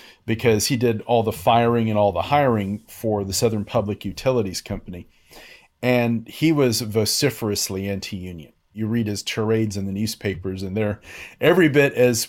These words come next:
what you might expect from a, a Twitter message from a politician of the present day.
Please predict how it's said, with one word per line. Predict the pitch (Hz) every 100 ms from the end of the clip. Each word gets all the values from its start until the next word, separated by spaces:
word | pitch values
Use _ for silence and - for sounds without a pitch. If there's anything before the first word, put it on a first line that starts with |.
| _
what | 131 113
you | 131
might | 127 110
expect | 101 - 127 107
from | - 117 107 104
a, | 101 101 -
a | 107
Twitter | - - 156 131
message | 113 104 110 101 -
from | - 104 101 101 101 71 - - -
a |
politician | 98 - 120 113 117 110 - 104 101 - _ _ -
of | 104 98 98 82
the | 101
present | 104 120 101 87 110
day. | 127 80 -